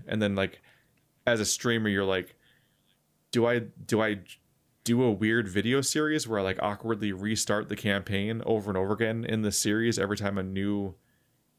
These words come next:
person potentially wants to join, and we have to, like, get them through the entire campaign again just to get them caught up?" Because it's just, it's just, like, there's too much,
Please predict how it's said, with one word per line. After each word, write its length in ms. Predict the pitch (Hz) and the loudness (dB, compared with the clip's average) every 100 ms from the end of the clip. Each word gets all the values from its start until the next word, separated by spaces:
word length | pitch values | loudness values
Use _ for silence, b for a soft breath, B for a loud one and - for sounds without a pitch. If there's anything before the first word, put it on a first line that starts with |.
| _ | _
person 400 | 107 104 110 107 | -2 0 -2 -2
potentially 360 | - 107 - 104 | -2 -2 0 0
wants 140 | 98 | -2
to 60 | 92 | -4
join, 380 | 87 98 101 | -2 0 2
and 100 | 98 | 0
we 80 | 95 | -2
have 120 | 95 | -2
to, 80 | 92 | -2
like, 160 | 101 90 | -2 -2
get 180 | 101 - | -2 -2
them 140 | 98 | -4
through 200 | - 104 | -2 -2
the 100 | 98 | -2
entire 600 | 92 98 92 95 92 90 - b b b b | -4 -4 -4 -2 -4 -6 -10 b b b b
campaign 480 | 107 92 98 98 104 | -4 -4 -2 -2 0
again 400 | 104 107 107 104 | 0 -2 -2 -4
just 160 | 95 | -8
to 60 | - | -4
get 100 | 104 | -4
them 100 | 98 | -4
caught 240 | - 90 | -4 -2
up?" 280 | 92 113 - - _ b b b | 0 0 -4 -16 _ b b b
Because 300 | - - 95 | -8 -4 -2
it's 120 | 92 - | -2 -4
just, 180 | 95 | -6
it's 160 | - 101 | -6 -4
just, 160 | 110 95 | -2 -2
like, 180 | 98 - | -2 -4
there's 160 | 104 | -6
too 140 | - 127 | -2 -2
much, 400 | 123 - - | -2 -6 -10